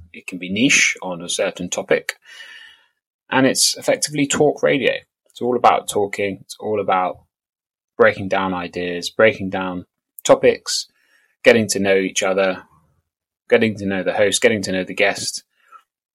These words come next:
and sharing that with all the listeners. Um, I think we've got here that, so to sort of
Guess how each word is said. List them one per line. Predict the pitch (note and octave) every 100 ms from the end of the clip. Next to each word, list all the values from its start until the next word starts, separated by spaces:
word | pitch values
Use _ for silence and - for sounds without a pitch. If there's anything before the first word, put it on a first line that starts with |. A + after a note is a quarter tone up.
| _ _
and | G2 F#2 F2+ F2+ F2+ - - _ _ _ _ _ -
sharing | - A2 G#2+ G#2+
that | G#2+ A#2
with | G#2+
all | A2 A2
the | G#2+
listeners. | A2 - - - - _ _ _ _ _ _ _ _ _ _ _ _ _ _ _ _ _ _ _ _ A2+
Um, | G2 F#2 F2+ F2+ F#2+ _ - -
I | -
think | G#2 F#2 - F#2
we've | G#2+ G2+
got | G#2 -
here | B2 B2+
that, | A2+ G2+ - _
so | - G#2 F#2 - _ _ _ _ _
to | - -
sort | -
of | -